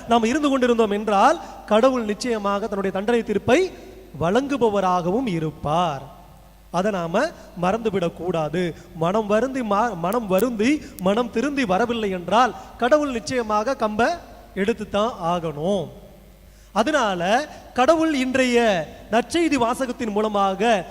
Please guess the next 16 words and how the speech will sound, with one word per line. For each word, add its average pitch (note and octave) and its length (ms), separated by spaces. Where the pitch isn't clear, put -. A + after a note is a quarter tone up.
இயேசு C#4 420
கிறிஸ்து A#3+ 340
சொல்லுகிறார், G3+ 600
எவையெல்லாம் D4 760
ரூட் D#4+ 380
காஸா C4+ 580
இருக்குதோ, A#3 440
உன்னுடைய A3+ 380
பாவத்தை, C#4 600
பாவத்தில் C#4 520
விழச் C4 240
செய்வதற்கு B3+ 640
எவையெல்லாம் D4 720
உனக்கு C4+ 400
வேறாக E4 580
இருக்கின்றதவோ, A#3+ 640